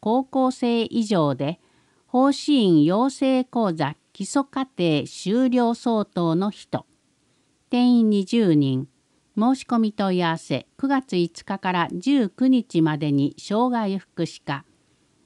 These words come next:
電話八七零九六三零。生活サポーター。家事などで困っている高齢者を援助する生活サポーターを募集。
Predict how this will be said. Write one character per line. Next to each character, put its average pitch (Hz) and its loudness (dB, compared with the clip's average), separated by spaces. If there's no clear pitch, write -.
電 220 0
話 202 -2
八 208 -6
七 254 0
零 151 -2
九 240 -2
六 262 -4
三 156 -2
零。 135 -8
生 277 0
活 269 -4
サ 247 -4
ポ 226 0
ー 170 0
タ 131 -6
ー。 - -20
家 285 0
事 254 2
な 208 2
ど 175 -2
で 165 -4
困 202 -2
っ 277 -2
て - -6
い 175 4
る 165 2
高 226 -2
齢 254 0
者 156 -2
を 160 0
援 269 6
助 185 -2
す - -4
る 151 0
生 254 -2
活 277 -4
サ 254 -4
ポ 269 -2
ー - -8
タ 175 -2
ー 160 0
を 151 0
募 143 -4
集。 139 -4